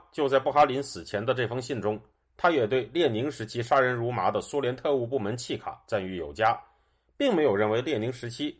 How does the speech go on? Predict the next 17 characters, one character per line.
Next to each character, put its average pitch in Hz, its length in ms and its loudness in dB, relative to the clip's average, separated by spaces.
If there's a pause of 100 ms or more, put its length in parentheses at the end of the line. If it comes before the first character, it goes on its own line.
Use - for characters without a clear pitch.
共 123 180 -4
产 113 160 -4
党 101 160 -4
的 76 80 -6
种 107 180 -6
种 104 160 -4
杀 120 160 0
戮 135 200 -2
有 87 100 -6
什 90 100 -8
么 104 80 -6
错 143 200 -2
误。 90 200 -4 (640)
在 127 140 0
信 120 180 -4
里 98 60 -4
面， 95 180 -6